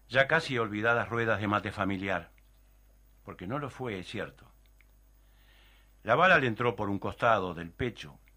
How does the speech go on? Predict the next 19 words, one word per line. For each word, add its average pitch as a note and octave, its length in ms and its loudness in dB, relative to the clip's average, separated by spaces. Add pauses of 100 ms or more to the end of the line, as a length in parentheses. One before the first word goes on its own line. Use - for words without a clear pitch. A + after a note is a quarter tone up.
(640)
y A2+ 100 -10
le G#2+ 80 -2
salió B2+ 300 0
por A#2 140 -2
el G#2+ 140 -4
otro. - 380 -8 (1600)
El G2+ 200 -6
tal F3 220 4
agujero, G#2 520 -6 (580)
el F#2 260 -6
tal C#3+ 240 -8
susto, - 420 -14 (360)
la G2+ 180 0
tal E3+ 240 2
angustia D2 560 -10 (480)
y G#2+ 80 -12
las G2 160 -4
tales C3 260 0
lágrimas, F2+ 680 -2